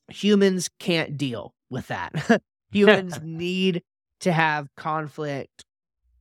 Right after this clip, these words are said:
Speaker 1: resolved.
Speaker 2: Mm-hmm.
Speaker 1: Um, I was actually thinking about this. I wrote this down as something that me and you needed to talk about in a, on a different episode 'cause it needs an episode of its own.
Speaker 2: Okay.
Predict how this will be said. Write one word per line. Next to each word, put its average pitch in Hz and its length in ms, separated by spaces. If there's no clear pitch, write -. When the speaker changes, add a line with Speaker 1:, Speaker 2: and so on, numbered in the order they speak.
Speaker 1:
resolved. 113 760
Speaker 2:
Mm-hmm. 98 240
Speaker 1:
Um, 147 480
I - 60
was 165 100
actually 196 280
thinking 160 200
about 151 180
this. 151 360
I 151 60
wrote 165 180
this 151 160
down 156 220
as 143 160
something 147 380
that 127 120
me 147 260
and 147 80
you 151 100
needed 139 280
to 135 80
talk 143 220
about 131 340
in 143 80
a, 139 320
on 143 120
a 139 40
different 139 420
episode 139 460
'cause 147 160
it 143 120
needs 165 300
an 139 120
episode 139 460
of 131 60
its 131 220
own. 143 140
Speaker 2:
Okay. 101 200